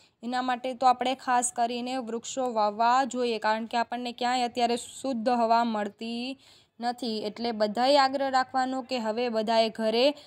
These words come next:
નાના નાના પ્લાન્ટ્સ વાવવાના અને ત્યારબાદ વૃક્ષો પણ વાવવાના રહેશે, જેથી આપણી પ્રકૃતિ જે છે એ સારી અને સુધરી શકે,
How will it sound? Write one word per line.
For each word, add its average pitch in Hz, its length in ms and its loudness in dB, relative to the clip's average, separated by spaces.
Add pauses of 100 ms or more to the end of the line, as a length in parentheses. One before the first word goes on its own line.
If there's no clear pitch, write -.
(240)
નાના 226 280 -4
નાના 233 280 -2
પ્લાન્ટ્સ 226 480 -2
વાવવાના 254 920 2
અને 233 200 -6
ત્યારબાદ 226 640 -2
વૃક્ષો 240 420 -6
પણ 254 220 0
વાવવાના 220 580 0
રહેશે, 262 320 -2
જેથી 226 320 -2
આપણી 254 220 2
પ્રકૃતિ 254 600 -4
જે 254 180 -2
છે 254 400 2
એ 269 280 2 (320)
સારી 240 440 2
અને 254 180 0
સુધરી 320 400 -2
શકે, 240 460 -4